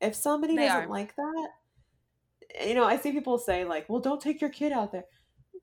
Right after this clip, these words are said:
Speaker 1: Don't go out. Kids are part of the world. If you don't like it, then you need to go somewhere else. <laughs>
Speaker 2: I, I agree. I'd rather see your kid than your pet.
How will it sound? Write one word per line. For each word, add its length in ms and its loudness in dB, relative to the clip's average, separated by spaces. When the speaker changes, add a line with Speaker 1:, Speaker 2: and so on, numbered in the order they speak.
Speaker 1:
Don't 240 4
go 140 4
out. 200 2
Kids 280 4
are 100 4
part 260 4
of 60 0
the 100 2
world. 360 2
If 160 -4
you 140 -4
don't 200 2
like 240 0
it, 180 -2
then 180 -4
you 80 -4
need 120 -2
to 60 -2
go 140 0
somewhere 320 -8
else. 360 -12
<laughs> 400 -16
Speaker 2:
I, 320 6
I 140 6
agree. 420 0
I'd 220 4
rather 280 4
see 240 -8
your 140 -4
kid 360 -8
than 200 -8
your 120 -8
pet. 420 -8